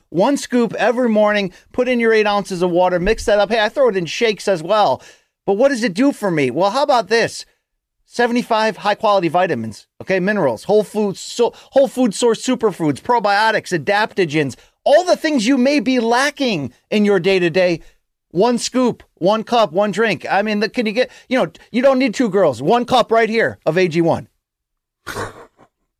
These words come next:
Speaker 2: Uh, it's lifestyle friendly whether you eat keto, <laughs> keto, paleo, vegan, <laughs> dairy-free, or gluten-free.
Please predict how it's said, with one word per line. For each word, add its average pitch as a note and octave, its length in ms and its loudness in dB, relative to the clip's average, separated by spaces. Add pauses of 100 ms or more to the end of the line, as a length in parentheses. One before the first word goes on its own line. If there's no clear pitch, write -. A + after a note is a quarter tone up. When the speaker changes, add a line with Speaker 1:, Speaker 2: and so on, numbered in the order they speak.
(580)
Speaker 2:
Uh, C#3+ 300 0
it's A#2+ 180 -6
lifestyle D3+ 480 -2
friendly D3 400 -2
whether C#3 280 0
you C3+ 180 -2
eat B2 220 -4
keto, D3 760 -2 (400)
<laughs> C6+ 400 -10 (2750)
keto, D#3 640 0 (400)
paleo, D#3 680 0
vegan, C#3+ 800 -2
<laughs> - 0 -
dairy-free, C#3+ 640 0
or C#3 120 2
gluten-free. A#2+ 760 -4